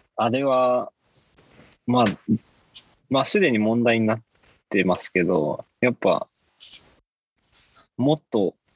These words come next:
ちゃんと取り上げられた方がいい問題ですよね。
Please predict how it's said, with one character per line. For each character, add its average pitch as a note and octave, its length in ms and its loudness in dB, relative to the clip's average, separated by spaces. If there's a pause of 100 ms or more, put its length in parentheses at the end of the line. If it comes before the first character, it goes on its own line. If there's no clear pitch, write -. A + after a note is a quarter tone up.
(300)
ち - 100 -4
ゃ A2+ 80 0
ん A2+ 100 0
と A2+ 140 0
取 A2+ 340 -4
り A2 40 4
上 A2 100 2
げ A2+ 120 0
ら A2 140 0
れ A2 100 -2
た C3 120 -4
方 A2+ 240 -2
が G2 140 2
い G2 120 2
い F2+ 40 0
問 F#2 340 0
題 F2+ 280 2
で F#2 100 0
す - 160 -4
よ C#2 120 -4
ね。 - 200 -4